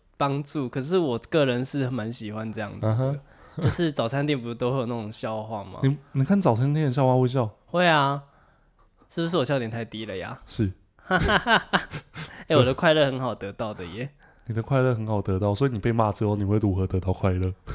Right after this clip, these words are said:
Speaker 1: 嗯，我会赶，我会先沉浸个十分钟之后，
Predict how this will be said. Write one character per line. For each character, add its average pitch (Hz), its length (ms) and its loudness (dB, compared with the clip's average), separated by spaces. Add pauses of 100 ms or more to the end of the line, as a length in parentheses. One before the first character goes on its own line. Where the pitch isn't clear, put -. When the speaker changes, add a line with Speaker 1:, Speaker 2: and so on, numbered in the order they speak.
Speaker 1:
嗯， 131 380 -2
我 135 120 0
会 156 380 2
赶， 135 220 -6 (180)
我 135 180 0
会 175 240 4
先 165 240 0
沉 127 240 -4
浸 135 240 -4
个 113 360 -6
十 - 300 -6
分 127 240 -4
钟 117 220 -8
之 117 160 -10
后， 120 380 -6